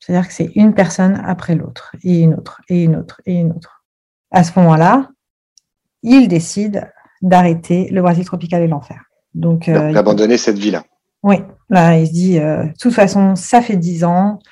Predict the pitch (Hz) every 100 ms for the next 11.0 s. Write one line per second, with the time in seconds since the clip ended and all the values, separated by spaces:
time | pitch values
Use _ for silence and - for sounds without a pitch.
0 | - _ _ - 156 185 247 240 214 -
1 | 196 185 170 170 160 160 170 180 196 196
2 | 165 - 180 160 160 160 165 170 _ _
3 | - - _ _ 160 202 208 175 165 -
4 | 185 196 202 - 170 160 156 151 147 151
5 | - 175 180 180 - 202 214 262 208 202
6 | 190 190 - 214 220 214 - 214 214 180
7 | 190 208 180 170 254 285 240 208 190 240
8 | 214 165 - 247 _ _ _ - - -
9 | - _ _ _ _ - 220 220 185 240
10 | 269 254 240 190 175 175 160 185 233 -